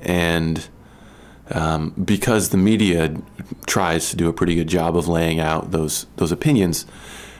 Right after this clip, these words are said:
the story for me typically is when I go into a, a world, um, or a community with a, a certain set or, or lens through which to examine that community,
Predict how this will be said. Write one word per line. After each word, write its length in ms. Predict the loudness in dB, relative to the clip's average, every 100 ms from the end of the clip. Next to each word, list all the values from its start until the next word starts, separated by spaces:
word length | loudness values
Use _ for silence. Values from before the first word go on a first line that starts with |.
| -10
the 260 | -8 -2 -2
story 380 | 2 4 4 4
for 160 | 2
me 200 | 2 2
typically 500 | 2 0 0 2 2
is 120 | 2 2
when 140 | 2
I 140 | 2
go 180 | 2 2
into 320 | 2 0 0
a, 260 | 0 -2 -4 -10 -6
a 240 | -4 -2 -2
world, 540 | 0 0 0 -2 -6 -4
um, 340 | -2 -2 -2
or 100 | -2
a 60 | -2
community 540 | -2 0 2 0 0 -6 -18 -18 -18 -18 0
with 420 | 2 2 0 -4
a, 300 | -2 -2 -2 -12 -6
a 60 | -2
certain 340 | 0 0 0
set 480 | -2 0 0 0 -8 -4
or, 280 | -2 -2 -4 -10 -14 -2
or 100 | 0
lens 380 | 2 2 0 -2
through 160 | -2
which 260 | -2 -2 -2
to 100 | -2
examine 380 | 0 0 2 2
that 160 | 0
community, 480 | 0 0 2 0 -2